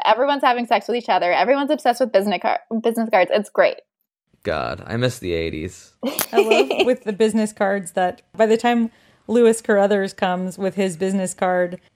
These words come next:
Speaker 3: Bateman's posse is over it, but Bateman is still so <laughs> invested.
Speaker 1: <laughs>
Speaker 3: He really cares.
Speaker 1: Well, and I also love, uh, the, the O C D of the neat freak with it, where he's, like, diving across to put a coaster down.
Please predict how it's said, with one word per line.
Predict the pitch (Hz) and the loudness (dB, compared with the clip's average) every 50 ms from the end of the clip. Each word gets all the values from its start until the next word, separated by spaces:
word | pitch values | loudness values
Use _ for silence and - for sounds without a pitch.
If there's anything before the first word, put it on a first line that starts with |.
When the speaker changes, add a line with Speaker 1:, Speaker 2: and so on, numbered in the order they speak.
| _ - | _ 2
Speaker 3:
Bateman's | 220 208 202 - 202 196 190 - | 2 2 4 2 0 -2 -2 0
posse | - 196 190 190 190 - 196 180 | 2 2 2 2 2 0 -2 -2
is | 180 170 | -2 -2
over | - - 190 185 180 202 214 | -2 -2 -2 0 0 0 0
it, | 226 233 240 233 - | 0 0 -2 -4 -2
but | - 208 196 185 - - | -2 -2 -2 -2 -2 0
Bateman | - 202 190 190 208 196 196 | 0 0 0 0 -2 -2 -2
is | 190 185 - | -2 -2 -4
still | - - 196 185 180 | -2 0 2 2 2
so | 175 - - - - - - 214 220 | 0 -2 -2 0 2 4 6 6 6
<laughs> | |
invested. | 220 226 214 214 226 226 220 - - - 214 294 277 302 302 269 294 - _ _ - 277 294 - _ _ _ _ - | 6 6 6 4 4 2 2 0 -2 2 4 4 4 4 2 -2 -6 -8 _ _ -16 -16 -16 -16 _ _ _ _ -8
Speaker 1:
<laughs> | 254 - - - - 277 262 247 226 - 208 240 233 - - - - - - - _ _ _ _ _ _ _ _ _ _ _ _ _ _ _ _ _ _ - | -8 -8 -2 0 2 2 2 2 0 0 0 -2 -2 -2 -4 -4 -4 -6 -10 -10 _ _ _ _ _ _ _ _ _ _ _ _ _ _ _ _ _ _ -10
Speaker 3:
He | 214 | -8
really | 202 185 185 180 180 175 170 | -8 -6 -6 -6 -6 -8 -8
cares. | 170 185 180 175 175 - - - - - - _ _ _ _ _ _ _ _ _ _ _ _ _ - | -8 -8 -8 -8 -8 -10 -14 -16 -18 -20 -20 _ _ _ _ _ _ _ _ _ _ _ _ _ 4
Speaker 1:
Well, | 277 285 277 - - | 6 6 6 6 6
and | 285 294 | 4 6
I | 277 269 | 6 8
also | 277 285 285 302 285 277 | 6 6 4 2 0 2
love, | 269 254 240 226 208 - - - | 4 4 4 2 0 0 2 4
uh, | 214 220 214 208 202 190 180 - - - _ _ _ _ - - _ _ - 226 | 6 6 6 6 4 0 -4 -6 -8 -10 _ _ _ _ -20 -20 _ _ -8 -2
the, | - 202 - - 196 | 0 0 0 2 0
the | 196 - - | 0 2 2
O | 208 214 | 2 0
C | 214 - 214 | 0 -2 -6
D | 202 180 190 | -4 -2 -2
of | 196 180 | -2 -2
the | 180 175 | -4 -6
neat | 165 160 165 196 208 - _ | -8 -8 -8 -8 -10 -8 _
freak | - 294 302 294 - | -6 -4 -4 -2 0
with | 294 311 302 302 | 0 0 2 2
it, | 311 311 330 - - | 2 4 2 2 0
where | - 196 180 175 175 170 | -2 -2 0 0 0 -2
he's, | 220 - 202 190 - | -4 -6 -4 -2 0
like, | 175 175 175 175 | 0 -2 0 2
diving | - 185 165 180 190 185 185 185 | 2 4 4 4 2 -2 -2 -4
across | 185 - 202 170 170 170 | -2 0 2 0 2 0
to | - 180 | -4 -6
put | 180 196 165 | -4 -4 -6
a | |
coaster | 165 - - 151 180 - - 196 | -6 -6 -6 -8 -6 -6 -4 -4
down. | 196 208 220 220 226 233 | -2 -2 -4 -4 -8 -10